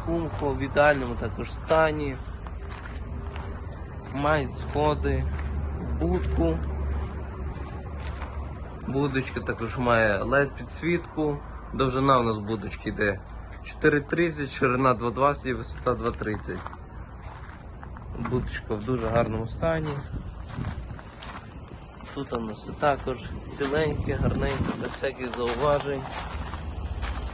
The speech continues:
Водійське сидіння в нас іде пілот, з підкачки спинки, з підлокітниками двома, на мультирулі.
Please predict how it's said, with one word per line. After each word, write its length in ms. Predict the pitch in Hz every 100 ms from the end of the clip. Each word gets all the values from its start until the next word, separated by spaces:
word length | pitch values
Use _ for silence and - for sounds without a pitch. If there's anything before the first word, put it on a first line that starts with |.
| - - - - - - - - - - - - - - - - - - - - - - - -
Водійське 480 | 139 143 156 - 143
сидіння 460 | 139 123 131 117
в 40 | 113
нас 240 | 117 -
іде 300 | 110 113 110 -
пілот, 460 | 156 160 170 175 170 - - - - -
з 40 |
підкачки 680 | - 151 143 156 147 - 135
спинки, 480 | - - 170 160 147
з 60 | -
підлокітниками 1080 | 156 147 131 - 165 170 254 269 151 143
двома, 540 | 135 120 139 135 135 131 - - - - - - - - - - -
на 100 | 135
мультирулі. 1000 | 151 165 - 147 139 139 143 170 175